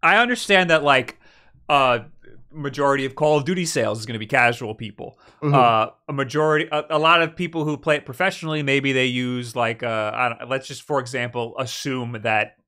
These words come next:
Speaker 1: everybody who plays it professionally uses bumper jumper. They, like, map the
Speaker 2: Mm-hmm.
Speaker 1: controls so that the bumpers are what jumps. Uh,
Speaker 2: Right.
Speaker 1: I don't think that warrants Call of Duty changing the control scheme.
Speaker 2: The default control scheme,
Speaker 1: Yeah,
Speaker 2: right.
Speaker 1: because that's only, like, the top level players are gonna do that. The casuals aren't gonna wanna do that.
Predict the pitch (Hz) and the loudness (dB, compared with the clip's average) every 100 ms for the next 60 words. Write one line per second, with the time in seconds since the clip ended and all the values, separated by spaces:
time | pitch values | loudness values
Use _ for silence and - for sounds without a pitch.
0 | _ - 147 135 135 135 123 131 123 113 | _ -2 0 0 -2 -2 -2 -2 -4 -4
1 | - 110 120 113 120 107 107 - _ _ | -8 -4 -4 -4 -8 -8 -8 -12 _ _
2 | 127 117 113 107 131 117 113 110 107 113 | -10 -10 -8 -6 -6 -6 -10 -8 -10 -12
3 | 92 _ _ 110 104 110 131 120 113 147 | -18 _ _ -6 -6 -6 -2 0 2 2
4 | 139 117 113 113 110 117 104 110 107 139 | 0 -2 -4 -6 -6 -8 -8 -10 -12 -20
5 | - _ - 123 120 110 104 104 101 101 | -20 _ -4 -4 -4 -8 -8 -10 -8 -10
6 | 101 113 98 - - _ _ _ - 139 | -10 -14 -14 -18 -20 _ _ _ 0 4
7 | 135 127 117 113 - _ - - _ _ | 6 8 6 4 -6 _ -20 -20 _ _
8 | _ _ _ _ _ 160 170 170 127 175 | _ _ _ _ _ 2 4 2 2 2
9 | 147 143 135 - - 120 117 135 135 139 | 2 0 -6 -12 -14 -4 2 4 4 0
10 | - 123 135 131 127 120 117 - - - | -10 -6 2 2 2 0 -6 -12 -14 -4
11 | 139 131 123 110 123 117 113 107 107 - | 0 0 0 -6 -8 -6 -6 -6 -8 -10
12 | - 131 123 127 131 120 113 - 113 - | -6 -4 -4 -6 -8 -8 -10 -10 -14 -8
13 | 143 139 147 - 123 110 135 131 139 127 | -4 -2 -4 -8 -8 -4 -2 -2 -2 -4
14 | - 117 113 117 110 107 98 160 139 104 | 0 0 -2 -6 -12 -10 -4 4 4 4
15 | 101 - 151 135 123 151 156 156 143 131 | -2 -4 -2 0 2 2 2 0 0 -2
16 | 127 143 135 120 120 113 - 135 123 113 | -2 -2 0 0 -2 -4 -4 -2 -4 -10
17 | 104 104 98 117 127 117 107 107 107 101 | -10 -10 -10 -4 -4 -2 -6 -8 -8 -8
18 | 101 98 104 101 - | -8 -12 -10 -10 -10